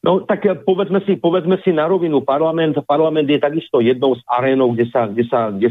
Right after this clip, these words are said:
sa predvádzajú jednotlivé politické strany a zvlášť uvedome si všetci, že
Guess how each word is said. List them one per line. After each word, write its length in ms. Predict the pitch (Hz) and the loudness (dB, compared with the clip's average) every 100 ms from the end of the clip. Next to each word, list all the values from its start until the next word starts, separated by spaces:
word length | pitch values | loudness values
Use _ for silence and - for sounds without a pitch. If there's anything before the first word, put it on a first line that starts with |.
| 120 | 0
sa 80 | |
predvádzajú 720 | 120 110 131 127 110 113 110 107 | -2 -2 0 0 0 0 2 2
jednotlivé 400 | 110 110 120 107 | 0 0 0 2
politické 560 | 117 110 117 - 120 | 0 0 -4 -2 -2
strany 400 | - 117 113 123 | 0 -2 0 2
a 80 | 113 | 0
zvlášť 320 | 101 117 113 | 0 -2 -2
uvedome 400 | 131 117 117 117 | 0 0 2 -2
si 160 | 104 110 | -2 -2
všetci, 220 | 120 - | -2 -2
že 160 | 107 | -2